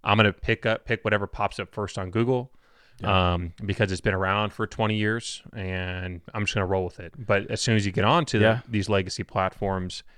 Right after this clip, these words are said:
Speaker 1: what you'll find is the difficulty to navigate them properly, rather than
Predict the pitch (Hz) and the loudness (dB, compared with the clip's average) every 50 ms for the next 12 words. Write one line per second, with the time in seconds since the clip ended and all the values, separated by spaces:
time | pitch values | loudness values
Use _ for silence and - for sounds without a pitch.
0 | - - - 98 101 - 98 90 - 110 110 117 117 113 110 101 - - 101 101 | -10 -2 0 0 2 2 2 2 2 2 2 4 4 4 4 2 0 0 0 2
1 | 98 95 92 87 - - 117 104 90 - 107 101 - 113 - - 110 101 95 - | 2 2 0 0 -2 -4 -6 -4 0 0 0 0 0 -2 -4 -2 -2 -2 -2 -2
2 | - 101 95 92 92 - - 95 95 95 92 95 98 104 98 92 98 92 90 90 | -4 -4 -4 -4 -6 -6 -6 -6 -4 0 2 2 2 0 0 -4 -4 -6 -6 -8
3 | 85 - 92 90 85 - - 92 92 92 92 87 87 - _ _ _ _ _ _ | -8 -6 -6 -6 -6 -6 -6 -6 -6 -6 -6 -8 -10 -12 _ _ _ _ _ _
4 | _ _ _ _ - - 104 110 117 120 120 110 117 110 107 101 98 92 | _ _ _ _ 0 4 6 6 6 6 4 2 0 0 0 0 -2 -4